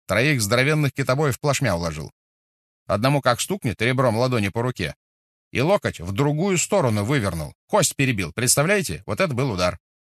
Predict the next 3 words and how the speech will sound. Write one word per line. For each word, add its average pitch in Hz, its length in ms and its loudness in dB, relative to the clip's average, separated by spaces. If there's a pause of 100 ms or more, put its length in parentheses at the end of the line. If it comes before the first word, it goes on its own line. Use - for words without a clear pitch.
(760)
Гош 92 380 -8
удовлетворённо 95 720 -4
кивнул. 69 440 -10